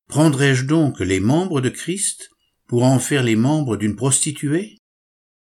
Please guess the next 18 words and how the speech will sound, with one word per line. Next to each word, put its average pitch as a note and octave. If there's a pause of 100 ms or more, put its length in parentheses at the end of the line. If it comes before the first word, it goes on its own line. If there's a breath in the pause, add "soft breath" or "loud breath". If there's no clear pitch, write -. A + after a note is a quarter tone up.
(140)
Certes -
non. C3+ (800)
Ne A2
savez-vous G2+
pas G3
que -
celui G2
qui G2+
s'attache G2+
à G2
la F2+
prostituée A2 (480)
est -
un C3+
seul D#3
corps F3+
avec C#3+
elle ? G3